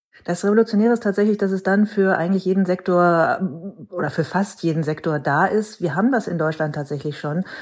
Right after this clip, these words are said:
Aber wenn wir diesen Mechanismus jetzt in ganz Europa haben, dann heißt das einfach zuverlässig für Unternehmen und auch für Verbraucher,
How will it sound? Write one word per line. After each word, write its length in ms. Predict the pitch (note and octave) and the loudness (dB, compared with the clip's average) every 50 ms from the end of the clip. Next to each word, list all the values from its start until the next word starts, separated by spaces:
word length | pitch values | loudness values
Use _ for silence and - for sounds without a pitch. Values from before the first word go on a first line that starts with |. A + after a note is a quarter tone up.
| - - - - | -16 -18 -16 -10
Aber 200 | - C#3+ D#3 D3 | -6 -4 -4 -2
wenn 160 | C#3+ D#3 D#3 D#3+ | -2 -2 -2 0
wir 80 | D#3 | -2
diesen 240 | C#3+ D3+ D3 D#3 D#3 | -2 -2 -4 -4 -2
Mechanismus 680 | D3+ D3+ D3+ - D3+ E3 G#3+ B3 - - C4+ A#3 - - | -2 -4 -4 -4 -2 -2 -2 -2 -2 -2 -2 -2 -2 -4
jetzt 180 | E3 - - | -8 -8 -8
in 80 | E3+ E3 | -8 -6
ganz 280 | - D3+ F3+ A3+ A#3 | -2 -2 0 0 0
Europa 520 | - F#3 F#3 F3 G#3+ A#3 A3+ F#3 D3+ C#3 C#3 | -2 -2 2 2 2 2 2 0 -4 -4 -4
haben, 320 | C#3 C3+ C3+ C3+ C#3+ D3+ - - - - - - - | -4 -4 -4 -4 -6 -8 -8 -12 -14 -16 -18 -16 -10
dann 200 | - D3+ D3+ C#3 | -6 -6 -4 -2
heißt 240 | D#3 D#3+ G3 - - | 0 -2 0 0 -2
das 120 | A3 G#3 | -2 -2
einfach 400 | - D3 D3+ E3+ - - D#3 - | -4 -4 -6 -6 -6 -8 -10 -10
zuverlässig 760 | - - - B3+ C4+ C4+ - A#3+ G#3+ F#3+ F#3+ G3+ - G#3 F#3+ - | -12 -8 -6 -4 -4 0 0 2 2 2 0 0 -2 -4 -6 -4
für 140 | - - C#3+ | -6 -10 -8
Unternehmen 520 | - - - D3+ F3 G#3 A3+ A3+ G#3+ G3+ | -8 -8 -6 -2 0 2 2 4 2 2
und 140 | F3+ D3 - | 0 -4 -6
auch 80 | D3 | -8
für 140 | - - D3 | -10 -12 -10
Verbraucher, 640 | - D3+ C#3+ - - D#3 E3 F#3+ F#3+ G3+ G3 G3 F#3+ | -8 -8 -8 -4 -2 0 0 0 0 2 0 0 0